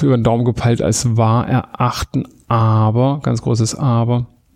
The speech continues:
ähm, es gibt noch ein paar andere Effekte, die Nahrungsmittel auf uns haben. Es gibt manche, die müssen der Körper mit Energie verarbeiten, obwohl sie eine Kaloriendichte haben. Andere sorgen dafür, dass bestimmte Hormone ausgeschüttet werden. Ich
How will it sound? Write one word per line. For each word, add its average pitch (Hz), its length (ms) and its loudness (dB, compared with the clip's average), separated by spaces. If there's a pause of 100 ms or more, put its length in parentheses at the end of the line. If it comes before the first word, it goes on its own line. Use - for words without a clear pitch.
(760)
ähm, 107 680 2
es 127 240 -2
gibt - 160 -4
noch 113 80 4
ein 113 80 0
paar 127 180 -2
andere 120 240 0
Effekte, 117 360 -4
die 113 120 0
Nahrungsmittel 110 500 -2
auf 117 120 -4
uns - 180 -8
haben. 117 200 0
Es 113 100 -4
gibt 117 140 -4
manche, 113 200 -2
die 135 80 -2
müssen 113 260 -2
der - 80 -6
Körper 120 260 -2 (340)
mit 135 240 0
Energie 117 360 2
verarbeiten, 123 760 0
obwohl 120 280 0
sie 117 80 2
eine 113 80 2
Kaloriendichte 120 840 0
haben. 120 340 0 (440)
Andere 120 400 2
sorgen 113 340 2
dafür, 113 260 -2
dass 113 140 0
bestimmte 117 380 0
Hormone 117 440 2
ausgeschüttet - 960 -2
werden. 113 360 2
Ich 110 140 -4